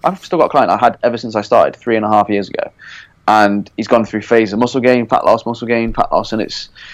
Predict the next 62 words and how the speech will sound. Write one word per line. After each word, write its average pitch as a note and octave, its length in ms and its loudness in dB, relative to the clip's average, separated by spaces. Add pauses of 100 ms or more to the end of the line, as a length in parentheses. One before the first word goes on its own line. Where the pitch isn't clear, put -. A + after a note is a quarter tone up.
(240)
just F3 200 0
like E3+ 160 6
having D3+ 200 4
a C3+ 40 4
trainer, D#3+ 420 0
right? G2 200 -2
Like A2+ 160 0
you E3 120 -2
have. D2+ 220 -4
It's - 180 -10
like, A2 200 4
it's, - 260 -10
it's - 140 -8
not, - 240 0 (340)
you C#3 120 0
don't D#3+ 140 2
have, C#3 120 2
like, B2+ 120 0
an B2+ 80 2
online A#2 300 2
coach B2+ 260 0
just - 180 -8
for G#2+ 140 0
a G2+ 40 -4
set - 240 -2
period G#2+ 200 0
of F#2+ 80 -6
time G#2+ 260 2
and F#2 100 -6
go, F#2 260 2
"That's - 200 0 (220)
my E2+ 80 -2
goal." - 420 -2 (640)
Um, G#2+ 340 4 (220)
you A2 100 -6
can F3 220 2
do, - 320 -4
but - 60 -4
it - 20 -2
doesn't A2+ 160 -4
have - 160 -2
to - 60 -16
be G#2 60 0
like B1 120 0
that. A1+ 180 0
And G#2 100 -6
it's - 140 -8
that G#2+ 100 4
whole G#2+ 140 2
thing A2 180 -2
of, G2 140 -4
no, A#2 180 4
this F#2+ 200 -6
is G2+ 240 -8
just - 240 -8
like G2 160 2
you G2 100 -4
have G2 120 0
a, F#2 120 -6 (220)
a G2+ 100 -4
personal D3 300 2
trainer. D#2 360 -4